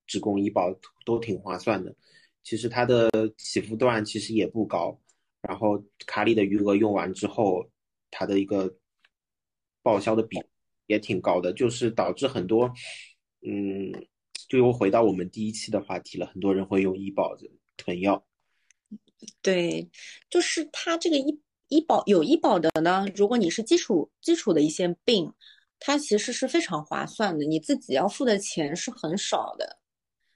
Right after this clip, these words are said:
Speaker 2: 如果说是一些，你要用一些，因为所，不是所有的药品它都是进医保嘛，那如果是用一些，呃，不是进医保的药物的话，全自费的话，这个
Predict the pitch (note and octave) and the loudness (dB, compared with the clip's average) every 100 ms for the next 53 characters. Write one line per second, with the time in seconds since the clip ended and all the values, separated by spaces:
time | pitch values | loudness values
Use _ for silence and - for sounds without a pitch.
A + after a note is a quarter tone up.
0 | _ _ _ _ _ _ _ _ - - | _ _ _ _ _ _ _ _ -18 -2
1 | A#3+ D4+ D4 A3 C4+ C#4 - C4+ A#3+ A3 | 2 6 4 4 2 2 2 2 4 4
2 | G3+ F3 C#3+ A2+ F#2 - A3+ A3+ A#3 A#3 | 4 2 0 -2 -2 -2 -2 2 2 4
3 | G3+ E3 G3+ C4 B3 A#3 - C#4 D4+ D4+ | 2 4 4 2 0 -2 0 2 2 2
4 | A3 - A3 D#4+ D4+ A3+ G#3 D#3 G#3+ F#3 | 0 0 0 0 2 4 4 4 4 0
5 | - D#3+ C3+ - F#3+ F#3 F3+ F#3+ - F#3 | -2 -6 -6 -6 -6 -4 -2 -2 -4 -10
6 | - A3 E3+ D3 A#2+ - - - _ _ | -4 -2 0 -2 -4 -12 -20 -20 _ _
7 | _ _ _ _ _ - A3+ A3+ A#2+ G2+ | _ _ _ _ _ 0 2 2 0 0
8 | F2+ F2+ D3 F#3 F3+ G3+ G3+ F#3 - A3 | -4 -2 -2 2 2 4 2 2 2 2
9 | G#3+ G#3 - - G#3 G3+ G#3 G#3 - - | 2 0 -4 -4 0 2 2 -2 -8 -20
10 | _ F3+ F3 E3+ - _ - G3 - - | _ -2 -2 -4 -10 _ -6 -6 -4 -2
11 | A#3 A3+ E3 B2 G3 F3 D#3 D3 - D#3+ | 0 2 2 2 2 0 -2 -2 0 -2
12 | D3 - D#3 E3 G#3 B3 F#3+ - F3+ D#3 | -4 -4 -4 -4 -2 0 0 -2 -6 -8
13 | - _ _ - - | -10 _ _ -16 -8